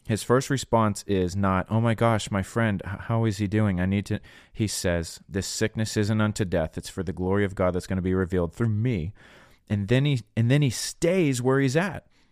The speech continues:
He doesn't even go see his friend. He stays for two more days. Okay, we're picking up in verse seven. "Then after this, he said to the disciples, 'Let us go to Judea again.' The disciples said to him, 'Rabbi, lately the Jews sought to stone you,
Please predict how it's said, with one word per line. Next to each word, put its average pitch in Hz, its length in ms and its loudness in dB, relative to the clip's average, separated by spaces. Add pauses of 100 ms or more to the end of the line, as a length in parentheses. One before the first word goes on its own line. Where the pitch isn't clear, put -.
(200)
He 165 120 4
doesn't 185 260 4
even 180 220 4
go 170 140 4
see 165 240 2
his 156 140 2
friend. 151 300 0
He 127 100 0
stays 147 500 2
for - 180 -4
two 143 320 0
more 123 220 0
days. 92 480 -2 (340)
Okay, 120 280 2
we're 139 60 -2
picking 117 260 -2
up 107 100 -2
in 113 80 -4
verse 104 220 -2
seven. 78 320 -2 (580)
"Then 139 300 2
after 143 340 2
this, 113 280 2
he 123 100 0
said 120 340 0
to - 80 -4
the 131 120 -2
disciples, 95 680 -2
'Let 110 200 6
us 127 160 2
go 110 220 6
to 104 200 0
Judea 95 520 2
again.' 85 420 -4 (880)
The 110 80 -8
disciples 131 420 2
said 131 140 2
to 123 80 2
him, 101 200 2 (360)
'Rabbi, 113 400 6
lately 113 360 4
the 117 140 -2
Jews 113 380 2
sought - 320 -2
to - 80 -8
stone 127 400 0
you, 78 180 -4